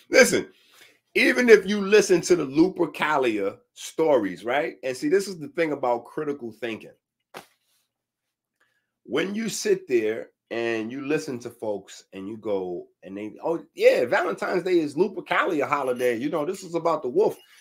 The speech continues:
and, um, blah, and the orgies and blah, blah, blah." And, you know, you go, "Okay, I get it. It's the same date,"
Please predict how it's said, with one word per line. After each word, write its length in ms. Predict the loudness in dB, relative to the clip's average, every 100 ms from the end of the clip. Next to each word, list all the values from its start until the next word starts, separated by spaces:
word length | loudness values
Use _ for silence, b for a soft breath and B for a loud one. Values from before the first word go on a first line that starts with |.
| b
and, 260 | -8 -6 -10 _ -10
um, 280 | -4 -4 -4
blah, 220 | -2 -2 0
and 100 | -2
the 60 |
orgies 600 | 2 4 4 2 -6 -6
and 120 | -6
blah, 180 | 0 2
blah, 140 | 2 0
blah." 340 | 4 6 6
And, 120 | 2
you 80 | -4
know, 280 | -6 -6 -10 _ _ _ _ _ _ _
you 60 | _
go, 300 | -8 -8 -10 _ _ _ _ _ _ _ _ _ _ _ _ _ _ _ _ _ _ _ -18
"Okay, 500 | -16 -10 -8 -10 -16 _ _ _ _ _ _ _ _
I 80 | -16
get 300 | -4 -2 -2
it. 160 | -8 -14 _ _ _ _ _ _ _ _ _ _
It's 200 | -14 -12
the 100 | -14
same 520 | -8 -4 -2 -2 -2
date," 520 | 2 2 2 -6 -16